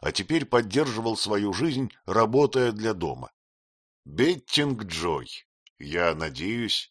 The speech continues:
что он не пришёл за рыбой, которую мы съели, потому что немного поздно», сказал, смеясь, Росвель.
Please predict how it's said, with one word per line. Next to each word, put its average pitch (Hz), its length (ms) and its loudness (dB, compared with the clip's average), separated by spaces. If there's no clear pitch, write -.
что - 320 0
он 107 140 4
не 107 140 -2
пришёл 113 540 0
за 82 200 0
рыбой, 110 360 0
которую 113 540 0
мы 120 140 -4
съели, 131 520 -2
потому 101 480 0
что - 280 -2
немного 151 680 4
поздно», 120 580 0
сказал, 82 480 0
смеясь, 87 500 0
Росвель. 85 540 -6